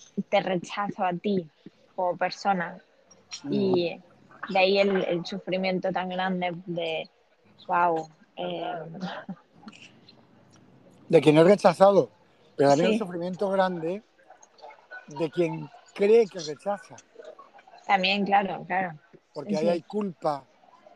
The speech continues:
Speaker 2: ahí hay, ahí hay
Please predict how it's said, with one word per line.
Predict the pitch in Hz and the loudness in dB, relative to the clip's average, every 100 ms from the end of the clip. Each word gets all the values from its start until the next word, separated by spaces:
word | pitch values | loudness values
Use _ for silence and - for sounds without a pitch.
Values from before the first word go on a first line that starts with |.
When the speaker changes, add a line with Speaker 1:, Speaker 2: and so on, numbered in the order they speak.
| _ _ - | _ _ -8
Speaker 2:
ahí | 160 | -2
hay, | 165 160 151 143 - - _ _ - - - - - | -2 -2 -6 -14 -18 -20 _ _ -20 -20 -20 -20 -12
ahí | 147 | -8
hay | 143 139 135 | -8 -10 -14